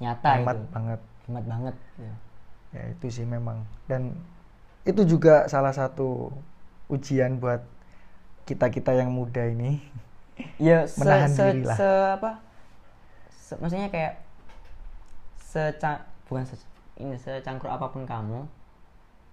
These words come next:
Speaker 1: misalkan kamu main nih ke warkop kecil-kecilan.
Speaker 2: Hmm.
Speaker 1: Yang namanya main wa-, warkop kecil-kecilan sekarang berapa sih? Mungkin, eh, sama biasanya sih tujuh ribu ya, tujuh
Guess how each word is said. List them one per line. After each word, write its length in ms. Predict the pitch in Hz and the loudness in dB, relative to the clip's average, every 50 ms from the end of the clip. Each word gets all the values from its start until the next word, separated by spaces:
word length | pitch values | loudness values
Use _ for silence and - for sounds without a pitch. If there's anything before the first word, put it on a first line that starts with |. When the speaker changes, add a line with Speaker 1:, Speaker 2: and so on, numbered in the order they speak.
| - - - - - - - - - - | -20 -20 -20 -20 -20 -20 -20 -18 -10 -8
Speaker 1:
misalkan 320 | 143 143 139 139 165 170 165 | -4 -2 0 0 2 2 2
kamu 160 | 160 165 170 | 0 0 0
main 220 | 156 143 147 160 160 | 0 0 -2 -2 -2
nih 120 | 156 151 147 | -2 -4 -4
ke 80 | - 131 | -4 -4
warkop 400 | 123 123 123 - - - 135 - | -4 -4 -4 -6 -12 -16 -14 -12
kecil-kecilan. 640 | 135 131 - 139 - - 123 120 123 117 117 113 110 - - - | -10 -10 -10 -10 -10 -10 -10 -8 -8 -8 -8 -10 -12 -14 -12 -8
Speaker 2:
Hmm. 400 | 139 139 139 135 131 131 127 127 | -6 -6 -4 -6 -6 -6 -6 -4
Speaker 1:
Yang 120 | 139 143 143 | -4 -4 -4
namanya 280 | 143 143 147 147 147 143 | -4 -4 -6 -6 -6 -6
main 200 | 143 143 139 143 143 143 - | -6 -6 -6 -8 -10 -10 -12
wa-, 160 | 131 - - | -14 -12 -10
warkop 320 | 127 135 - 151 143 147 | -10 -10 -8 -10 -10 -10
kecil-kecilan 400 | 135 143 131 143 131 147 156 160 | -10 -10 -10 -10 -8 -6 -6 -6
sekarang 320 | 156 - 135 160 160 160 131 | -6 -8 -8 -6 -6 -6 -6
berapa 240 | 120 120 120 127 | -6 -8 -10 -12
sih? 240 | 135 - 165 156 - - - | -12 -12 -12 -12 -12 -12 -12
Mungkin, 400 | 120 120 127 123 - 165 160 165 165 - - - - - - - - - - - - - | -10 -10 -10 -8 -8 -8 -8 -8 -12 -18 -20 -20 -20 -20 -20 -20 -20 -20 -20 -20 -14 -8
eh, 160 | 139 135 135 | -6 -6 -6
sama 560 | 131 - 131 127 127 127 127 127 127 127 131 - - - 143 | -4 -4 -4 -2 -2 -2 -2 -4 -4 -6 -8 -10 -10 -6 -4
biasanya 320 | 131 127 131 139 147 151 156 | -4 -4 -2 -4 -4 -2 -2
sih 300 | 170 180 175 175 175 - - | -2 -2 -4 -4 -6 -8 -6
tujuh 240 | - 139 127 135 127 | -6 -4 -2 0 0
ribu 240 | 131 123 131 156 143 | 0 0 0 0 -2
ya, 100 | 127 127 - - - - | -2 -4 -8 -14 -16 -10
tujuh 100 | - 127 | -8 -6